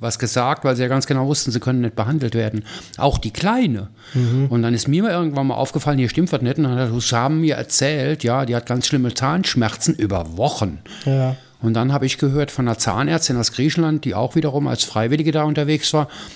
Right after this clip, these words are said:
Speaker 1: ja, in Idomeni gibt's eine arabische Zahnärztin, eine Freiwillige.
Speaker 2: Ja.
Speaker 1: Die hat einen Container. Und die behandelt aber bei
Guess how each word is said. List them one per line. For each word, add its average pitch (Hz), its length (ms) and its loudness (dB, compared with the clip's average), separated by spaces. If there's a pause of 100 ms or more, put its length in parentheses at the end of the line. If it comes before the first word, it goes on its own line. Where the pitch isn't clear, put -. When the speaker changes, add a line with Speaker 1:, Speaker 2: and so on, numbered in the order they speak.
(160)
Speaker 1:
ja, 127 160 2
in 190 140 0
Idomeni 165 840 2 (220)
gibt's - 400 0
eine 156 120 0
arabische 131 520 0
Zahnärztin, 120 880 -2
eine 110 80 2
Freiwillige. 117 640 0 (180)
Speaker 2:
Ja. 139 220 2 (140)
Speaker 1:
Die 110 80 0
hat 113 120 2
einen 147 100 2
Container. 135 720 0 (800)
Und 123 480 0 (360)
die 135 80 2
behandelt 127 600 0
aber 190 300 2
bei 107 320 -4